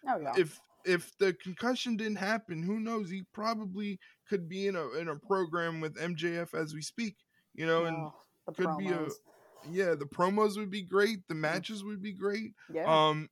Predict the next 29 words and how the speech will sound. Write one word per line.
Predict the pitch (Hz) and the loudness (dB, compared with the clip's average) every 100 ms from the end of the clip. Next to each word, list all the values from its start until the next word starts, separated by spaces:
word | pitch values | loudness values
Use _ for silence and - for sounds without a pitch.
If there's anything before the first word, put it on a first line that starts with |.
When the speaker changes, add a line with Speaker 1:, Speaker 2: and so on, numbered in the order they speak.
| _ | _
Speaker 2:
and | 147 170 | -2 -2
he'd | 175 | -4
be | 160 185 | -2 -2
a | 160 | -2
viable | 160 165 170 165 170 | 0 0 0 -2 -4
contender | 165 160 185 202 185 | -4 -6 -4 -4 -6
for | - | -8
the | 156 | -10
championship. | 143 180 190 151 135 135 135 - - - | -10 -8 -8 -10 -8 -6 -6 -8 -20 0
Um, | 143 151 143 139 _ _ - | 6 6 6 0 _ _ 4
but | 180 | 8
I | 202 | 8
think | 202 214 156 | 4 -4 -2
after | 175 196 - 190 | -2 -2 -2 -8
he, | 156 165 151 139 | -6 -10 -10 -6
if | 156 190 | -6 -4
he | 196 | -8
can | 196 170 156 151 _ _ _ - | -6 -6 -6 -10 _ _ _ -8
get | 151 180 165 | 0 2 2
rid | 175 165 | 0 0
of | 143 | -4
Chris | - 175 | -4 -4
Jericho | - 170 175 - 156 | -2 -2 -2 -2 -4
in | 151 | -2
this | 143 - | -6 -6
unsanctioned | 156 147 143 160 - 147 | -6 -6 -8 -8 -8 -6
match, | 135 - | -6 -6
I | 135 | -8
think | 139 147 | -6 -8